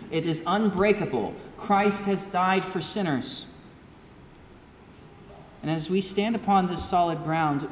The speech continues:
you will be made strong. You'll be made strong to withstand the attacks of the evil one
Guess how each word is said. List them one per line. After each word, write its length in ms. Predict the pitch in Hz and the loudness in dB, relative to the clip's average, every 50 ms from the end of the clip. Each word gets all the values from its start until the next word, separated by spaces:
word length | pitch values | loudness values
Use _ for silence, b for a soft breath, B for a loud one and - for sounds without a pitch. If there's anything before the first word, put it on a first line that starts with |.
| - | -8
you 140 | 147 151 180 | -6 -2 2
will 140 | 196 202 196 | 4 4 4
be 160 | 190 190 165 | 4 2 -2
made 320 | 151 151 147 151 151 147 - | -2 -2 -2 -2 -2 -4 -4
strong. 560 | - - - - - 139 123 107 90 - - - - - - - - - - - - - - - - - - - - - - - - - - - - | -6 -10 -8 -6 -4 -2 -2 -2 -4 -6 -10 -14 -18 -20 -20 -20 -20 -20 -20 -20 -20 -20 -20 -20 -20 -20 -20 -20 -20 -20 -20 -20 -20 -20 -20 -10 -6
You'll 120 | 139 127 | -4 -2
be 120 | 120 131 131 | 2 2 4
made 220 | 139 135 131 131 | 4 2 0 -2
strong 400 | - - - 156 156 160 165 165 | -4 -4 0 2 2 4 2 0
to 80 | 156 147 | 0 -2
withstand 540 | 147 139 - - - - 143 151 156 156 | -2 -2 -2 -4 -4 -2 -2 0 0 0
the 80 | 143 139 | 0 0
attacks 460 | 131 135 - 147 143 147 139 143 - | 0 -2 -2 -2 -2 -2 -2 -4 -6
of 80 | 135 120 | -6 -6
the 80 | 135 | -4
evil 320 | 135 139 147 156 151 143 123 | -4 -4 -4 -2 -2 -2 -2
one 340 | 110 107 101 95 98 - | -2 -2 -4 -4 -6 -8